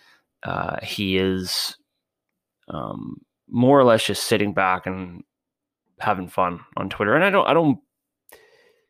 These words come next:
I don't blame him for doing that. I mean, he's had a lot of success in his career,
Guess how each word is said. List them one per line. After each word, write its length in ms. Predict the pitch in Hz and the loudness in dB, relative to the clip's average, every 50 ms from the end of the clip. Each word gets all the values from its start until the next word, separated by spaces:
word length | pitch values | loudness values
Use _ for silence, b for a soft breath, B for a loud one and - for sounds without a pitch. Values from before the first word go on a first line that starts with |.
| b b _ _ _ _ _ _ _ _ _ _ _ _ - | b b _ _ _ _ _ _ _ _ _ _ _ _ -6
I 100 | - 123 | 0 4
don't 200 | 143 139 123 95 | 4 4 4 4
blame 300 | - 104 104 107 113 117 | 2 2 2 4 4 4
him 100 | 117 113 | 2 2
for 160 | 101 - 92 | 0 -4 -6
doing 380 | 87 82 104 101 110 110 113 113 | -6 -4 -2 -2 0 0 0 2
that. 340 | 113 110 113 113 117 - - | 2 2 2 2 0 -2 -4
I 100 | - 98 | -6 -4
mean, 200 | 95 95 95 92 | -4 -4 -4 -4
he's 220 | 92 92 98 95 | -4 -6 -6 -6
had 200 | - 107 98 95 | -2 -2 -2 0
a 60 | 98 95 | -2 -2
lot 240 | 92 95 95 95 | -2 0 0 0
of 100 | 95 98 | -2 -4
success 560 | - - - 92 - - - 101 95 92 - - | -8 -8 -8 -8 -8 -4 -2 0 0 0 -2 -6
in 80 | 98 | -8
his 120 | 98 92 - | -8 -8 -10
career, 640 | - - - 101 98 98 98 101 101 98 95 - | -12 -12 -8 -6 -4 -2 0 0 0 -2 -2 -6